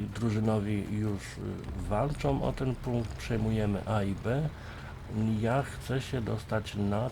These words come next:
pierwszy przestrzał, pierwszy dobry przestrzał, gdzie strzela się do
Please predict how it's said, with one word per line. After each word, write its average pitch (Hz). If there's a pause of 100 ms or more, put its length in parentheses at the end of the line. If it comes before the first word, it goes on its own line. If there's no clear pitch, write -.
pierwszy 107
przestrzał, 107 (760)
pierwszy 104
dobry 110
przestrzał, 127 (580)
gdzie 110 (560)
strzela 110
się 107
do 101